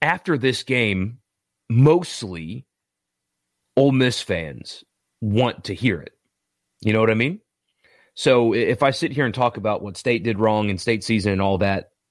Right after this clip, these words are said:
the more, the people that are more inclined to wanna consume this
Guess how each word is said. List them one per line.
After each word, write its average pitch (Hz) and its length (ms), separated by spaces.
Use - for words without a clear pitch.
the 95 260
more, 117 920
the 110 100
people 131 220
that 110 100
are 101 40
more 117 220
inclined 107 360
to 98 80
wanna 92 340
consume 143 400
this 101 340